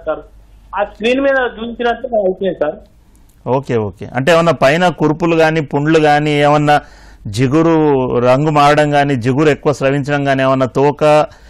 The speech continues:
Speaker 2: ఈకలు ఏమన్నా కుళ్ళిపోయినట్టు గాని, ఏమన్నా అంటే కొరికినట్టు గాని ఏమన్నా ఉన్నాయా? అట్లా ఏమన్నా, అలాంటి లక్షణాలు ఏమన్నా కనపడుతున్నాయా చెరువు, చేప పైన?
Speaker 1: ఆ, ఉన్నాయి సార్, అలాంటి లక్షణాలు కనిపిస్తున్నాయి అక్కడక్కడ.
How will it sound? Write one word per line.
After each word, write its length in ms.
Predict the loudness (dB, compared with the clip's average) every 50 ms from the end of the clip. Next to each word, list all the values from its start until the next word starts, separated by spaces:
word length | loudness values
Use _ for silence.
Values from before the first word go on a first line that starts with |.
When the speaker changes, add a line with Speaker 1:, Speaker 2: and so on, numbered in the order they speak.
| -20 -20 _ _ -2
Speaker 2:
ఈకలు 320 | 0 0 2 2 2 2 2
ఏమన్నా 220 | 2 2 0 -2
కుళ్ళిపోయినట్టు 640 | -2 -2 0 0 0 2 0 0 0 0 0 0
గాని, 200 | 0 0 2 2
ఏమన్నా 220 | 2 2 2 2 0
అంటే 140 | 0 0 -2
కొరికినట్టు 520 | 0 0 0 0 0 0 0 0 0 0
గాని 180 | 0 0 0 0
ఏమన్నా 180 | 0 0 0
ఉన్నాయా? 260 | 0 0 0 2 0
అట్లా 200 | 0 0 0 0
ఏమన్నా, 380 | 0 0 0 0 -2 -2 -4 -6 -8 -12 -12 -8
అలాంటి 260 | -4 -2 -2 0 0 -2
లక్షణాలు 360 | -2 -2 -2 -2 0 2 2
ఏమన్నా 180 | 2 2 0
కనపడుతున్నాయా 640 | 0 0 0 0 -2 -4 -2 -2 -2 0 0 0 0 -2 -2
చెరువు, 260 | -4 -4 -4 -2 -2
చేప 160 | -2 -2 -2 -2
పైన? 340 | -2 -2 -2 0 -2 -4 -6 -10 -18 _ _ _ _ -20 -20 _ _ _ _ _ _ _ _ _ -12 -8
Speaker 1:
ఆ, 340 | -6 -2 0 2 2 2 2 0
ఉన్నాయి 260 | -2 -2 -2 -2 -2
సార్, 180 | -2 -2 -2
అలాంటి 460 | -2 -6 -8 -10 -16 -16 -16 -14 -10 -8
లక్షణాలు 560 | -8 -8 -8 -10 -12 -16 -18 -12 -8 -8 -6
కనిపిస్తున్నాయి 540 | -6 -6 -8 -8 -6 -6 -4 -2 -2 -2 -2
అక్కడక్కడ. 460 | -2 -4 -6 -6 -6 -4 -4 -4